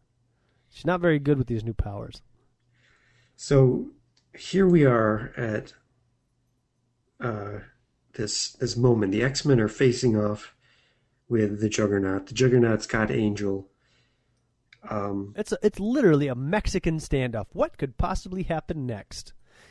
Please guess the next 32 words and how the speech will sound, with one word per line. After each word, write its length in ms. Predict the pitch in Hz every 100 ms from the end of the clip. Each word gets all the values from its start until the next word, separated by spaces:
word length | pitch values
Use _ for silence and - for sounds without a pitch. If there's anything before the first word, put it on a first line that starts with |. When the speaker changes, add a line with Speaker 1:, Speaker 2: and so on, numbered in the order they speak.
| -
Speaker 2:
the 80 | 156
Speaker 1:
If 80 | -
Speaker 2:
X-Men 320 | 131 - 131
are 80 | 101
powerless. 960 | - - - 196 190 175 165 - - -
Speaker 1:
If 120 | 160
the 80 | 170
Juggernaut 500 | 160 214 247 233 156
lets 220 | 196 -
go 140 | 190
of 80 | 180
the 120 | 175 160
Angel, 560 | 143 135 123 131 143 - _ _ _ -
then 380 | 135 127 127 131
the 140 | 131
X-Men 320 | - - 175
will 120 | 135
take 260 | - 165 165
him 120 | 156
down. 440 | 139 131 120 104 - _ _ _ -
If 140 | 147
the 140 | 156 -
X-Men 320 | 196 - 180
attack 400 | 143 - 269 -
Juggernaut, 500 | - 180 170 175 170
Juggernaut 400 | 143 208 202 190
will 120 | 147 139
destroy 680 | 127 - - 160 175 180
the 160 | 170 170
Angel. 480 | 160 165 131 101 92 _ _ _ _ _ _ _ _ _ _ _ _ _ _ _ _ -
Speaker 2:
Wow. 420 | 104 98 82 -
I'm, 400 | 131 165 175 196